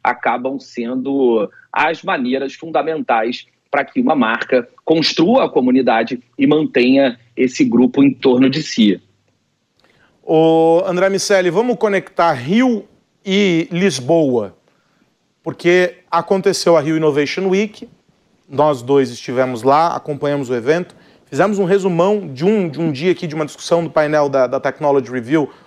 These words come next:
Speaker 2: né, o dia da Technology Review lá, com um debate sobre,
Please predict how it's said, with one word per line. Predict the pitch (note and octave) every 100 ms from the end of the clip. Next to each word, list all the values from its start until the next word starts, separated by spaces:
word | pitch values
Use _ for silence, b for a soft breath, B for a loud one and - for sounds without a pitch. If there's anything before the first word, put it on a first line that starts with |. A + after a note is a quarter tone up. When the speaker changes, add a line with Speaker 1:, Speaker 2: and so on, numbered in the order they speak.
| B C3+
Speaker 2:
né, | C3+
o | B2+
dia | A2 D#3 G3+ C3 -
da | A#2+
Technology | A2+ C3+ D3 C#3 C3+ A#2+
Review | B2+ B2+ B2+
lá, | B2+ B2 B B B
com | - E3+
um |
debate | D#3 C3 D3 C#3+ C3+
sobre, | - D3 C3 C3 A#2+